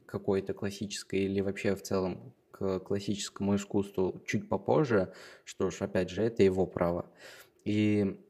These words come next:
мне кажется, в таких, э, конструктивных, хороших, логичных, нормальных отношениях,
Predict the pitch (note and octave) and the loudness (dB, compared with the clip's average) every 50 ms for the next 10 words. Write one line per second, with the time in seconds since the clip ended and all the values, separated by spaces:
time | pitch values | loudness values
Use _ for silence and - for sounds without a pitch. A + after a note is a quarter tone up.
0 | _ - G#2+ G#2 G#2 G2+ G2+ G2+ G2+ F#2+ G2+ B2 C#3+ C#3+ C#3 B2 - - - G2+ | _ -4 0 2 4 4 4 4 4 4 4 4 4 2 0 -2 -2 0 2 4
1 | F#2+ F#2+ F#2+ G2 F#2 F#2 F#2 F#2 - - - G#2 G2 - G2 F#2+ - - - - | 4 6 4 4 4 2 0 -2 -6 -6 -6 -6 -2 0 0 0 0 -2 -6 -4
2 | F#2+ F#2 F#2 F#2 F2+ F2 - - G2+ G2 - - - G2+ - - - - A2 G2 | -2 0 0 0 -2 -4 -4 -6 -6 -6 -4 -4 -4 -4 -4 -4 -2 0 2 2
3 | F#2+ F#2 F2+ E2+ - - - - G2 G2 G2+ F#2+ F2+ - - F2 E2 - - - | 2 0 -2 -4 -6 -6 -2 0 2 4 4 2 2 0 -4 -6 -6 -6 -10 -14
4 | - _ _ _ _ - - G2 G2 F#2 F#2 G2+ G2 - - - G2 F2+ E2+ - | -18 _ _ _ _ -4 0 0 0 2 0 -2 -4 -4 -4 -4 -4 -4 -4 -6
5 | - - - G2 F#2+ F#2 F#2 F#2+ F#2+ F2+ F2 F2 - - - - - F#2 F2 - | -10 -8 -4 -2 0 2 2 2 2 2 2 -2 -4 -6 -8 -6 -4 -4 -2 0
6 | - A2 B2 D#3 E3 A#2+ G#2 F#2 - - | 2 4 4 6 6 4 4 2 0 -4